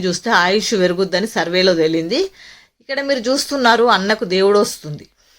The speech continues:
అన్నకి దేవుడు వస్తుందన్నమాట. మనకు మన సాంప్రదాయంలో దేవుళ్ళు చాలా మందికి వస్తాయి కదా, అట్లనే దేవత ముందు అన్నకు దేవుడు వస్తుంది. నేను షార్ట్‌కట్, షార్ట్‌కట్లో చూపించుతున్నాను.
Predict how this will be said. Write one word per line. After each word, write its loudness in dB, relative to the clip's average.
అన్నకి -10
దేవుడు 0
వస్తుందన్నమాట. -6
మనకు -4
మన -4
సాంప్రదాయంలో 4
దేవుళ్ళు 2
చాలా 4
మందికి 0
వస్తాయి -2
కదా, 0
అట్లనే -4
దేవత 2
ముందు -2
అన్నకు -2
దేవుడు 0
వస్తుంది. -6
నేను -2
షార్ట్‌కట్, -2
షార్ట్‌కట్లో -4
చూపించుతున్నాను. -6